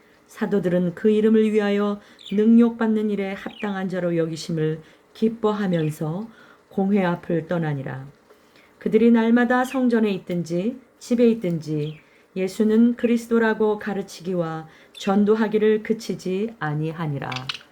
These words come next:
아멘. 네, 오늘은 사도행전 오 장 말씀을 봉독해 올려드렸습니다. 예수님께서 승천하시고 사도들이 예수님의 복음을 널리 전하면서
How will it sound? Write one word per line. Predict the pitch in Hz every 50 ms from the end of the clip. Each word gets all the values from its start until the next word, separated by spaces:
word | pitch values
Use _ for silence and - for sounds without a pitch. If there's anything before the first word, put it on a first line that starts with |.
| - - _ _
아멘. | - 147 156 151 156 156 147 143 139 139 135 135 143 - - - - - - - _ _ _ _ _ _ _ _ _ _ _ _ _ _ _ _ _ _ _ - _ _ _ _ _ _ _ _ _ _ _ _ _ _ _ -
네, | 180 190 185 180 170 160 151 147 - - - -
오늘은 | - 180 180 175 170 175 175 190 214 240 269 294 285
사도행전 | - - 220 214 208 208 202 208 196 190 185 180 151 180 175 170 165 160 160 160 156 156 - _
오 | - 175 180
장 | 175 196 202 190 180
말씀을 | 170 151 147 143 - - - 170 165 151 151 147 143
봉독해 | 143 - 170 165 151 165 160 - - 160
올려드렸습니다. | 151 147 151 151 151 156 156 147 - - 160 151 151 147 - - 76 - - - - - _ _ _ _ - - - - - - - - - - _ _
예수님께서 | - 185 180 - 220 220 208 208 - 208 180 - 185
승천하시고 | 180 - 285 269 - 277 247 226 202 - - - 156 170 165 165 170
사도들이 | 170 - 233 226 220 202 - 175 170 170 170 180 208 247 302 311 - _ _ _ _ _ _ _ -
예수님의 | 170 170 165 - 196 185 175 170 170 165 165 160 156 156 156 156
복음을 | - 185 180 175 180 170 160 139 135 135 131 139 - _ _ _ _ _
널리 | - 160 160 156 156 151 151 147 147 151
전하면서 | - - 160 165 165 165 156 147 143 147 147 - 160 151 165